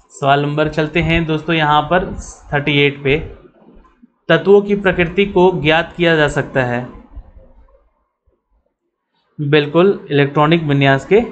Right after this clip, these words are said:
द्वारा। ये क्वेश्चन बीपीएससी में पूछा गया था, इसलिए क्वेश्चन इंपॉर्टेंट है, स्टार मार्क लगा लीजिएगा, आंसर ए कर लीजिएगा।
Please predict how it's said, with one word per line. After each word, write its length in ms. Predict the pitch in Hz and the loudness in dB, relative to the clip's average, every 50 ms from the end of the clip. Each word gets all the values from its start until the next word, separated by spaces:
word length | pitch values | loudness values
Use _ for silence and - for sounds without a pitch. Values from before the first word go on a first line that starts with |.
| - - 139 | -10 -10 -4
द्वारा। 360 | 123 131 123 120 120 110 113 110 | 0 2 2 2 2 0 -4 -4
ये 160 | 131 151 165 160 | -4 -4 -4 -2
क्वेश्चन 340 | 160 156 147 - 156 147 | -2 -4 -4 -4 -4 -4
बीपीएससी 420 | 143 135 135 143 139 135 139 139 135 | -4 -4 -2 0 0 0 0 -2 -4
में 100 | 135 127 | -4 -4
पूछा 320 | 123 131 123 - 143 139 | -4 -6 -6 -2 -2 -2
गया 200 | 135 135 139 135 | -2 0 -2 -2
था, 180 | 135 147 147 156 | -2 -2 -2 -2
इसलिए 340 | 139 135 127 - 127 127 120 | -2 -4 -6 -6 -6 -6 -6
क्वेश्चन 340 | 113 - 131 123 - 139 | -4 -6 -8 -8 -6 -8
इंपॉर्टेंट 520 | 131 123 - - 131 131 139 156 156 147 156 | -8 -8 -6 -4 -4 -2 -2 -2 -2 -2 0
है, 280 | 165 185 180 185 - - - - - - - - | 0 -2 -2 -4 -10 -18 -20 -18 -18 -18 -18 -18
स्टार 260 | - - 143 131 127 | -8 -4 -2 -2 0
मार्क 220 | 131 131 139 139 139 | -2 -4 -4 -2 -2
लगा 160 | 131 127 131 | 0 0 0
लीजिएगा, 400 | 135 139 135 135 139 139 160 160 | 0 0 0 -2 -2 0 0 0
आंसर 380 | 143 127 127 120 139 147 143 - | -2 -2 -4 -4 -6 -8 -8 -6
ए 100 | 123 120 | -6 -8
कर 200 | 113 - 113 110 | -6 -6 -6 -8
लीजिएगा। 560 | 113 113 113 113 117 113 110 113 113 127 - | -6 -8 -8 -6 -8 -8 -6 -8 -8 -10 -12